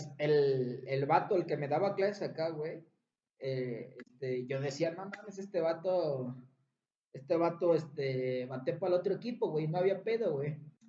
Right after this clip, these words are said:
Pe-, y, y es muy amanerado, ¿no? Pero,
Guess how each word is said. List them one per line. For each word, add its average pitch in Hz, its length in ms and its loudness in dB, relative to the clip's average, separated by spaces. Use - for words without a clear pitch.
Pe-, 160 160 4
y, 151 160 0
y 156 240 2
es 170 120 4
muy 190 200 8
amanerado, 160 600 2
¿no? 196 240 -2
Pero, 147 1000 2